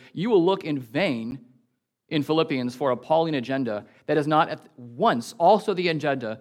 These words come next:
of the Lord Jesus Christ, whose slave Paul was." Paul is saying, "I am bound to Christ.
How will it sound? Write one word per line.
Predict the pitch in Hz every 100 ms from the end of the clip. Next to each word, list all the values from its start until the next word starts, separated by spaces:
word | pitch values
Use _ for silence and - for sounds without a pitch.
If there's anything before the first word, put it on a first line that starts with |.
| -
of | - 123
the |
Lord | 117 120 120
Jesus | 120 113 -
Christ, | 117 92 - _ _
whose | 131 120 -
slave | - 107 104 -
Paul | _ 104 98
was." | 90 71 - _ _ _ _ _ _ _ _ _ _ _ _ _
Paul | - 147 135
is |
saying, | 123 113 107
"I | 113 139
am | 104
bound | 101 110 123 113 104 - _ _ -
to | 113
Christ. | 101 73 -